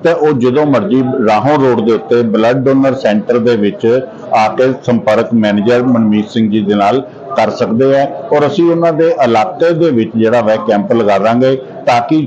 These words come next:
ਖੂਨਦਾਨੀਆਂ ਨੂੰ ਚੱਲ ਕੇ ਬਹੁਤ ਦੂਰ ਨਾ ਜਾਣ। ਅਕਸਰ ਖੂਨਦਾਨ ਕਰਦੇ ਆ, ਹੁਸ਼ਿਆਰਪੁਰ ਜਾ ਕੇ ਵੀ, ਲੁਧਿਆਣਾ ਜਾ ਕੇ ਵੀ। ਉਹਨਾਂ ਸਾਰੇ ਲੋਕਾਂ ਦਾ ਵੀ ਤਹਿ ਦਿਲੋਂ ਧੰਨਵਾਦ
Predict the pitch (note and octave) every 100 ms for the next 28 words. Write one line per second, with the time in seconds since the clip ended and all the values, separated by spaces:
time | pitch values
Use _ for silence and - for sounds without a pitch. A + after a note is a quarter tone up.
0 | - B2 B2+ A#2+ A2+ A#2 A#2+ C3 C3 A2+
1 | G2+ G#2+ B2+ B2 F#2+ A2+ G2+ G#2 A2 A2
2 | F#2+ - E3 D3+ - - F3 C#3 - A#2+
3 | A#2+ A#2 A#2 A2 G2+ E2+ A2 A#2 A#2+ A#2
4 | - A2+ G2+ F#2+ A#2+ A2 A2 G#2+ A#2 A2+
5 | A2+ A2+ G#2+ G2 G2+ F#2+ A#2+ A#2 G#2 G#2
6 | - A2+ A2 A2+ A#2 - - - D#3 G3
7 | A3+ G#3+ D#3 D3+ A3 B3+ G3+ D#3 - C#3+
8 | C3+ B2+ C3+ A2+ D#3 G3+ F3+ D3 C#3 C3
9 | C3 A2+ G2 F#2+ A2 A#2+